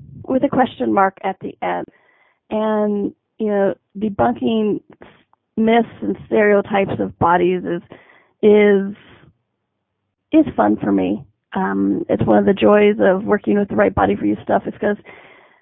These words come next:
there isn't one type of body. It's, you know, not to be corny, but each body is like a snowflake, unique and individual. Um, even twins, identical twins, have variations and changes.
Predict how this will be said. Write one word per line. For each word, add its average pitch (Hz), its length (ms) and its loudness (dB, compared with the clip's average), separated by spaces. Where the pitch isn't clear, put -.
there 226 200 6
isn't 220 380 2
one 202 480 0
type 185 280 -8
of 185 220 -8
body. 180 460 -4
It's, 190 180 -4
you 202 100 2
know, 190 420 4
not 214 200 0
to 226 80 -4
be 226 100 0
corny, 277 520 2
but 220 360 0
each 226 260 -10
body 233 320 -2
is 247 160 0
like 233 200 -8
a 220 100 -10
snowflake, 202 480 -4
unique 214 240 -4
and 196 160 -2
individual. 196 840 0
Um, 208 340 0
even 240 340 2
twins, 240 500 0
identical 247 680 0
twins, 214 540 0
have 196 300 -2
variations 196 720 0
and - 140 -4
changes. 98 480 0